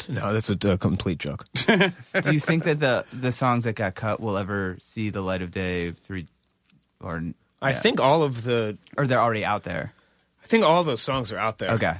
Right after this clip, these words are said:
Speaker 1: Somehow. Uh, I swear that I, we didn't have anything to do with leaking them, but people would always, like, I get, like, random text messages or emails like, "Hey, that record's so awesome." And I would think, "Well,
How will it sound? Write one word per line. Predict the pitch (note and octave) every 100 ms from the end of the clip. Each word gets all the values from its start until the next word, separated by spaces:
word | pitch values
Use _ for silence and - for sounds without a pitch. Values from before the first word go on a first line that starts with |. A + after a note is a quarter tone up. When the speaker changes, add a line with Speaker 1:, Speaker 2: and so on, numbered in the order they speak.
| -
Speaker 1:
Somehow. | - C#3 A#2 A2 F#2 - _ -
Uh, | A#2
I | A#2 G#2
swear | A2+ - B2+ A2+
that | G2+ F#2+ _ -
I, | G#2+
we | G#2 G2+ A2
didn't | G#2 G2
have | G2
anything | G#2 G2 G#2
to | F#2
do | G2
with | F#2
leaking | F#2+ F#2 F#2
them, | F2+
but | F2+ F2+ _ _ _ _ _ _ _ _ -
people | - F#3 E3+
would | C3+
always, | C3+ B2+
like, | A2+ F#2+ -
I | B2+
get, | C#3 C#3
like, | A#2
random | G#2 A2+ A2 G2+
text | - A2
messages | G#2+ - G2+ G2 F#2+
or |
emails | G2 G#2+ F#2+
like, | G2 F2
"Hey, | B2+ C#3 B2
that | C3
record's | B2+ D3 C3+ A#2
so | - C3
awesome." | C3+ C#3 C3 G#2+
And | G#2
I | G#2+
would | G#2+
think, | - A2+ F#2
"Well, | A2 G#2+